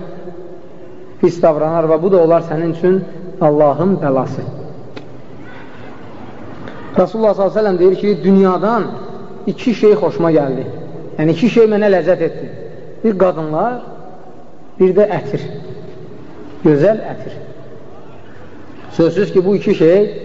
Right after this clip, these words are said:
hamının xoşuna gəlir. <laughs> Lakin hədisin sonunda deyir ki, namaz isə, Azərbaycanca deyək,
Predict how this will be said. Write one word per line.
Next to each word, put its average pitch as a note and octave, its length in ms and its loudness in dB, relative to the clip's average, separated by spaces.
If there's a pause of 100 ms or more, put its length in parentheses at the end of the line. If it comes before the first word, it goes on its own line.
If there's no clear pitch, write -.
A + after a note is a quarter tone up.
(160)
hamının E3 320 0
xoşuna C#3 240 -4
gəlir. B2+ 280 -4
<laughs> - 40 -14 (3500)
Lakin G3 460 2 (260)
hədisin F3+ 340 -2
sonunda F3+ 520 2
deyir E3+ 220 4
ki, F#3 360 6 (2250)
namaz F3+ 320 4
isə, F3+ 240 -4 (2250)
Azərbaycanca D#3+ 640 4
deyək, E3 260 6